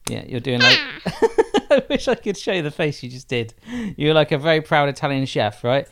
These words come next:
Speaker 1: But so, yeah, when you write a book, uh, Chloe, obviously, you know, with me doing a YouTube video, um, other channels do actually do test their recipes before putting them online. I'm just like, "No, look,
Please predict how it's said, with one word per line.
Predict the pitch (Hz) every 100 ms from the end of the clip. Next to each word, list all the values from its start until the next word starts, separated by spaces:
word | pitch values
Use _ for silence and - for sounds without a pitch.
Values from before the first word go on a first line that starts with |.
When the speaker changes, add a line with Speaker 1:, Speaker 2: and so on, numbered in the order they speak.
| - - -
Speaker 1:
But | 151 147
so, | 170
yeah, | 160
when | 147 196
you | 180
write | 196 185
a | 156
book, | 180 - - - -
uh, | 110 104
Chloe, | - 110 101 110
obviously, | 123 139 135 123 120 117 - - -
you |
know, | 131 131
with | 143
me | 147
doing | 135 131
a | 135
YouTube | 190 - 131
video, | 120 117 113 117 110 - -
um, | 120 117 120 -
other | 269 339
channels | - 160 143
do | - 156
actually | - -
do | 127 180
test | - 165
their | 147
recipes | 160 - 113
before | 113 120
putting | 113 123
them | 123
online. | 120 143 104
I'm | 135
just | 156
like, | 139 117
"No, | 127 107
look, | 131